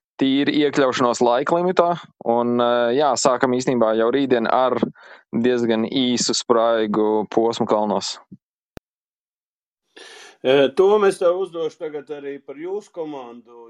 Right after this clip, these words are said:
Speaker 2: jo līdz astotam posmam viss gāja tev ļoti labi.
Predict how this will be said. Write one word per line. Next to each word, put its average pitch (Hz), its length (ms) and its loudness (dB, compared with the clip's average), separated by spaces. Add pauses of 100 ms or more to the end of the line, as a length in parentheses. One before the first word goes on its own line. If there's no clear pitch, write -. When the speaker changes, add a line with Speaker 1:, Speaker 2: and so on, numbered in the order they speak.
Speaker 2:
jo 120 300 -18 (260)
līdz 131 220 -16 (100)
astotam 135 400 -8
posmam 165 400 -8
viss 170 240 -12
gāja 180 300 -4
tev 160 160 -10
ļoti 170 340 -12
labi. 180 240 -12